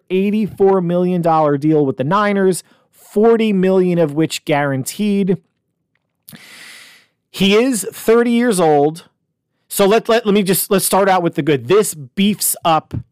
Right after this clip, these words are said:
the defensive line. This is admitting, which we all knew already, that Javon Kinlaw has not worked out. He has unfortunately been a mistake,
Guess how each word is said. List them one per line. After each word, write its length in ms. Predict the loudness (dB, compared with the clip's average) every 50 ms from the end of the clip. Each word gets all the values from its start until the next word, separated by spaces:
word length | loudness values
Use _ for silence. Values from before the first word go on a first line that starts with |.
| _ _ _ _
the 80 | -4 -2
defensive 580 | -2 -2 -2 0 -2 -2 0 -2 -2 -4 -2 -2
line. 460 | -2 -4 -4 -6 -8 -12 -18 -20 _ _ _ _ _ _ _ _ -20 _ _ _ _ _ _ _ _ _ _ _ _ _ _ _ _ -2
This 200 | 0 0 0 0
is 100 | 0 0
admitting, 880 | 0 0 2 2 2 2 2 2 0 0 -4 -4 -6 -6 -8 -8 -10 -14 _ _ -6
which 280 | -2 -2 -2 -2 0 0
we 120 | 2 2
all 180 | 4 2 2 0
knew 180 | 2 2 2
already, 680 | 2 2 2 2 2 0 0 0 -2 -6 -6 -8 -10 -12 _ _ _ _ _ _ _ _ _ _ _ _ _ _ _ -20 _ _ _ _ _ _ -2
that 160 | -2 -2 0
Javon 380 | 0 0 0 2 0 0 -2 -6
Kinlaw 720 | -6 -4 -2 -2 0 0 0 2 2 2 2 0 -2 -4
has 340 | -8 -4 -2 -2 -2 -2 -2
not 220 | -2 -2 -2 -2 -2
worked 260 | -2 -2 -2 -4 -8
out. 240 | -10 -10 -10 -14 _ _ _ _ _ _ _ _ _ _ _
He 180 | -8 -2 0 0
has 240 | 2 2 0 -2 -4 -6
unfortunately 580 | -8 -8 -6 -2 -2 -2 -2 -2 -4 -4 -4 -2
been 160 | -2 -2 -2
a 60 | -2
mistake, 560 | -2 -4 -6 -6 -4 -2 -2 -2 -2 -6 -10